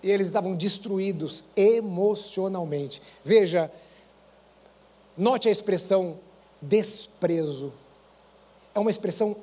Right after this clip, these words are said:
muito forte. Você alguma vez foi desprezado por alguém? Sua família?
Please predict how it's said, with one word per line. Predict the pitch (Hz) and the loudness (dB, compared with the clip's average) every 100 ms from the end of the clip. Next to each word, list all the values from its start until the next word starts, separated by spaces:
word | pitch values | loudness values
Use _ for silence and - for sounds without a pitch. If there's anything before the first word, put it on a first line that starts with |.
| - | -14
muito | 165 175 175 185 196 190 170 - 143 - | -6 -2 0 2 2 2 -2 -6 -14 -12
forte. | - 143 143 - - - _ _ _ _ _ _ - - | -10 -10 -10 -14 -16 -16 _ _ _ _ _ _ -20 -6
Você | 185 185 240 | -2 4 4
alguma | 214 226 | 4 0
vez | 196 226 | 2 2
foi | 220 208 | 0 -4
desprezado | 160 - 233 202 165 170 175 180 180 - | -4 -6 -2 -2 -2 -4 -4 -8 -12 -6
por | 170 | -4
alguém? | 151 156 185 - - - _ _ _ _ _ _ _ _ _ _ _ _ _ _ _ _ _ _ - | -2 -4 -8 -14 -20 -20 _ _ _ _ _ _ _ _ _ _ _ _ _ _ _ _ _ _ -6
Sua | - | -4
família? | - 143 151 226 175 | -4 -6 -6 -4 -4